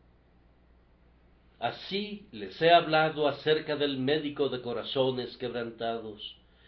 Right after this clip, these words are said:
¿Les puedo decir cuál es su principal medicina? Es su propia carne y sangre. No hay cura semejante. Cuando un pecador está sangrando por el pecado,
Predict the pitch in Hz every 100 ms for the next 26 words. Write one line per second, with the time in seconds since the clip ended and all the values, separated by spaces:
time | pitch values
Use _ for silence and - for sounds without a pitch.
0 | - - - - 135 139 - 202 214 202
1 | 147 131 - 190 185 165 143 - 190 196
2 | 196 185 170 143 135 127 113 131 147 -
3 | 123 98 87 - 101 104 127 160 - _
4 | _ _ _ _ _ - _ 135 156 175
5 | - - - _ _ - - - 98 -
6 | _ 170 185 180 156 135 - 147 143 131
7 | 113 104 85 - 98 82 80 78 73 67
8 | _ _ _ _ - - - 135 185 180
9 | 175 - 175 196 135 120 107 107 - 104
10 | 87 80 - 69 - _ _ - _ -
11 | 65 67 95 147 160 170 165 151 151 156
12 | 147 - 160 147 151 151 135 135 151 147
13 | 143 147 139 135 135 131 135 135 131 131